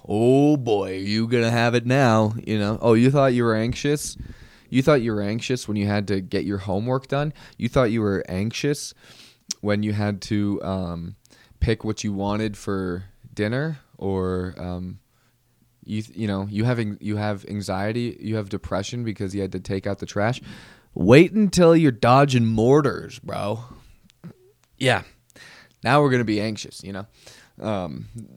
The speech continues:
instead of smoking, s-, you know, everyone back in the day was, like, smoking cigarettes and stuff like that,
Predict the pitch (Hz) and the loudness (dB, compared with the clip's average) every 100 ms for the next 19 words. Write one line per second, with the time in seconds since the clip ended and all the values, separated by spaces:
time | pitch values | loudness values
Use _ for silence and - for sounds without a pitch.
0 | _ _ _ 98 - _ _ - 50 113 | _ _ _ -20 -20 _ _ -20 -8 -6
1 | 110 131 113 - 120 117 104 - - 107 | -2 0 -2 0 0 0 -6 -8 -4 -2
2 | 90 117 135 113 113 110 104 95 107 113 | 0 0 0 0 -2 -2 -6 -2 -2 0
3 | 95 92 87 - 104 87 - - - 127 | -4 -6 -10 -8 -8 -8 -8 -4 0 2
4 | 123 120 117 120 - - 117 120 113 117 | 4 4 4 2 -2 -12 -8 -8 -6 -8
5 | 117 117 | -4 -6